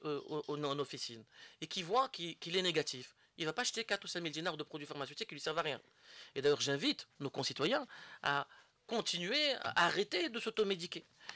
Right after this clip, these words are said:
Parce que quand vous achetez des médicaments et que vous les mettez chez vous, si vous n'êtes pas malade, s'ils ne sont pas prescrits, euh, euh, d'abord, il peut y avoir des contre-indications. Est-ce que vous connaissez les contre-indications du, du Lovenox, du Varenox ?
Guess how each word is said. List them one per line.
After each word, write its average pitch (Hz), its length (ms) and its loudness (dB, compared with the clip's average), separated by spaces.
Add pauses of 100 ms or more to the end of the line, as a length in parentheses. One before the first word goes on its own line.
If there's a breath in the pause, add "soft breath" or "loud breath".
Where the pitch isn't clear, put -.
(120)
Parce - 120 -2
que - 40 -2
quand - 140 0
vous 226 180 0
achetez 214 220 2
des 185 120 4
médicaments 147 540 0 (300 soft breath)
et 165 40 2
que 165 60 -8
vous 190 80 -2
les 202 80 0
mettez 208 280 2
chez - 200 6
vous, 143 180 -6 (300 soft breath)
si - 140 -2
vous 208 100 4
n'êtes 208 140 6
pas 233 160 4
malade, 156 440 6 (420 soft breath)
s'ils - 160 -2
ne - 60 2
sont - 140 0
pas 233 140 0
prescrits, 160 440 -4 (440 soft breath)
euh, 156 180 4 (140)
euh, 120 340 -6
d'abord, 139 440 4
il 127 100 -14
peut 135 80 -4
y 127 40 2
avoir 117 140 0
des 117 60 -2
contre-indications. 120 640 -2 (360 loud breath)
Est-ce 240 140 2
que - 40 0
vous 285 120 -4
connaissez 226 300 2
les 220 80 2
contre-indications 170 520 -4
du, 190 120 -6 (320)
du 147 180 -8
Lovenox, 147 340 0
du 139 60 -10
Varenox ? 110 400 -8